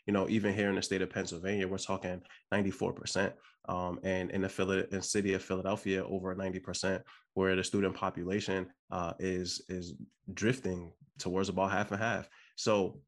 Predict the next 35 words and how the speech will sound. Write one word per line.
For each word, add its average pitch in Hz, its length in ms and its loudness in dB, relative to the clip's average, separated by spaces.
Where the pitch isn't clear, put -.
a - 20 -8
lot 110 100 2
of 104 60 4
work 101 140 2
needs 101 160 -2
to 92 80 -8
be 92 120 -6
done 92 280 0
there. 92 300 0
And 95 100 -2
I - 20 2
think 127 240 0
you 147 60 4
hit 131 180 0
the 98 80 2
nail 98 220 2
on 90 80 -2
the 87 80 -6
head, 110 200 2
which 95 160 -4
is 90 80 -6
around 92 360 -6
policy, 95 400 2
right? 95 240 0
Like, 92 120 -4
you 98 60 -4
talked 92 260 -2
about 92 300 0
how, 95 500 2
you 104 80 2
know, 92 200 4
this 98 260 2
pandemic, 95 800 0
the 95 80 -2
coronavirus, 98 960 2